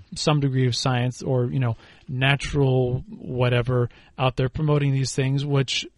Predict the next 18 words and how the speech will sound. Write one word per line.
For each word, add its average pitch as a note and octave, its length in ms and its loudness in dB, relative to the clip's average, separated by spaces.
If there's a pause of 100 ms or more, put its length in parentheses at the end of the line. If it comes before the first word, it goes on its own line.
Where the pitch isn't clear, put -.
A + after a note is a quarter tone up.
some F3+ 240 0
of E3+ 60 0
which E3+ 200 2
may E3 140 2
be D#3 140 -2
true, F3 380 -2
but D#3 140 2 (180)
there's F3+ 220 0
not F#3+ 260 0
necessarily D3+ 720 2 (320)
any C#3 180 2
proof C#3+ 560 0
or C3+ 640 2
any C#3 360 2
professionalism C3+ 760 -2
involved - 320 -4
with - 100 -8
that. - 260 -12